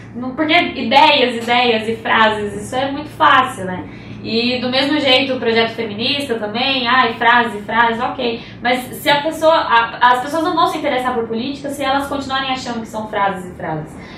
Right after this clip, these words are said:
Elas têm que entender que política é o que muda o nosso dia a dia, que tá de segunda a segunda, que é o que a gente vê na rua. Sei lá, qualquer coisa pública ou não, pode ser privada também,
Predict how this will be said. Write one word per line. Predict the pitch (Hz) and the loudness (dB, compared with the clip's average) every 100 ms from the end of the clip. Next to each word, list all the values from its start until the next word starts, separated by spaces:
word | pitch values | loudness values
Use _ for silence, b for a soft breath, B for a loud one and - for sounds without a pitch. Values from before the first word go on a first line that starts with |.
| B | B
Elas | 233 247 | 2 2
têm | 311 | 0
que | 339 | -2
entender | 330 294 269 302 | -2 0 2 0
que | 302 | 0
política | 294 302 311 | -2 -2 0
é | 311 | -2
o | |
que | 302 | -2
muda | 277 294 | -4 0
o | 311 | 2
nosso | 294 - | 0 0
dia | 320 | -2
a | - | -2
dia, | 269 285 240 | -2 0 0
que | - | -2
tá | 240 262 262 | 2 4 4
de | 233 226 233 | 2 -2 -4
segunda | 220 - - - 254 262 | -8 -12 -12 -8 -4 0
a | 311 | 0
segunda, | - 240 285 285 220 196 | 0 -2 -2 0 -2 0
que | 226 | 2
é | 226 | 4
o | 233 | 2
que | 254 | 0
a | |
gente | 247 254 | -4 -4
vê | 247 | -2
na | 277 262 | 0 0
rua. | 262 269 202 190 B B B | 0 -2 -2 -4 B B B
Sei | - 262 | -2 4
lá, | 262 240 | 4 4
qualquer | - 277 | 0 -2
coisa | 285 311 294 269 233 220 - | -2 2 4 4 2 0 -4
pública | 311 381 247 240 240 | -2 0 0 2 4
ou | 277 381 | 4 2
não, | 302 - - | 2 2 2
pode | 226 233 | 0 -2
ser | 277 | -4
privada | 294 269 254 269 | 0 4 4 2
também, | 285 254 254 | -4 -4 -6